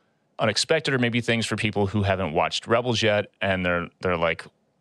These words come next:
"Who is this? Why is this happening?" Um, let's talk about, s-,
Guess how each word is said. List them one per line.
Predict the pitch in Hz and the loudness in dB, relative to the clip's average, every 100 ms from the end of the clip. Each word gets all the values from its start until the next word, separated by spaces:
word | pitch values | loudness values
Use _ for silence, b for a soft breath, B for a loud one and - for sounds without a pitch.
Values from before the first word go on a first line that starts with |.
| _ - | _ -4
"Who | 143 | 0
is | 139 117 | 0 2
this? | 107 - | 0 0
Why | - 101 104 | 0 2 2
is | 104 | 0
this | 101 104 | -2 -2
happening?" | 90 87 90 87 85 - _ _ _ - | -2 -2 -2 -2 -4 -10 _ _ _ -4
Um, | - 104 104 98 98 - _ _ _ _ - | 2 2 2 0 -4 -10 _ _ _ _ -6
let's | - | 0
talk | - 156 | 0 0
about, | 151 123 - | 0 0 -2
s-, | - - - | -4 -2 -2